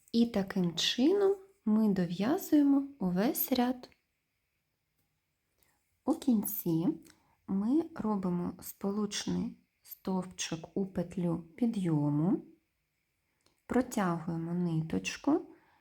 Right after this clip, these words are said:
і заводимо гачок в цю саму петлю зі зворотного боку,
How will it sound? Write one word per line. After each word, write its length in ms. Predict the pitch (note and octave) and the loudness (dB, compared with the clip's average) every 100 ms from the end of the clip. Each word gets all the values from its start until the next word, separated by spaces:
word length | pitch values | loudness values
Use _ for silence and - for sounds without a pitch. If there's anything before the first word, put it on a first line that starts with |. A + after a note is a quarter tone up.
| _ _ | _ _
і 100 | G#3+ | -2
заводимо 600 | G3+ A#3 A3+ G#3 F#3+ F#3 | 2 2 2 0 0 2
гачок 480 | F#3 G3+ - A4+ - | 0 -2 -2 -2 -4
в 140 | - | -12
цю 140 | - A3+ | -4 -4
саму 420 | - G3+ F3+ F3 | -2 0 0 0
петлю 520 | - - C#4+ G#4 - | -4 0 2 2 -2
зі 200 | A3+ A#3 | -2 0
зворотного 680 | A#3+ C#4+ C4+ F#3+ - E3 E3 | 2 2 4 2 -2 -4 -2
боку, 480 | D#3 D#3+ D#3+ - | -2 0 -2 -4